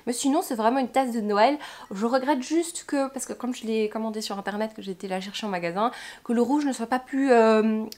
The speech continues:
Noël. Je trouve qu'il est, enfin, ici, on le voit pas très bien. Mais en vrai, le rouge est un tout petit peu, euh, ne fait pas Noël, euh, comme je voudrais, on va dire. Alors celle-ci,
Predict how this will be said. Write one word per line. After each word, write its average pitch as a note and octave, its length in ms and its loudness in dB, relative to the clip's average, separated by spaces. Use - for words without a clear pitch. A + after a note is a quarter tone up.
Noël. A3+ 540 8
Je - 100 -12
trouve - 140 -16
qu'il A#3 180 -2
est, - 60 0
enfin, A3 240 0
ici, A3 220 -8
on C#4 40 0
le B3 60 -4
voit A3 120 2
pas A#3 100 0
très A#3 160 -8
bien. A3 280 2
Mais A#3 280 6
en A3+ 120 10
vrai, A3 520 6
le G#3 100 4
rouge B3 380 -2
est A3+ 120 -6
un A3 120 -2
tout C#4+ 100 -6
petit - 240 -12
peu, - 160 -8
euh, A3+ 300 10
ne C4 340 0
fait D4+ 140 -2
pas F4 200 0
Noël, D#4 380 2
euh, C4+ 440 2
comme C4 200 2
je B3 80 -2
voudrais, A#3 440 0
on G3 60 -8
va F3+ 120 -2
dire. - 220 -10
Alors C4 200 8
celle-ci, E4+ 380 0